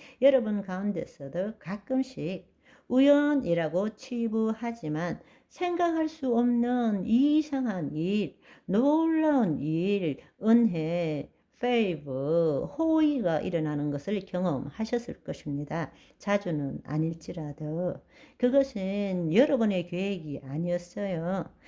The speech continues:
여러분의 의도가 아니었다고 하나님의 은혜라는 사실입니다. 아멘. 돈이 필요한데 놀랍게도 누군가가 생각지도 못한 돈이 나에게 들어오는 것을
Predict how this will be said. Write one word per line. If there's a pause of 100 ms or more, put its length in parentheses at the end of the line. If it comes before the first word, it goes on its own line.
(180)
여러분의
의도가
아니었다고 (180)
하나님의
은혜라는
사실입니다.
아멘. (360)
돈이
필요한데
놀랍게도
누군가가 (280)
생각지도
못한
돈이
나에게
들어오는
것을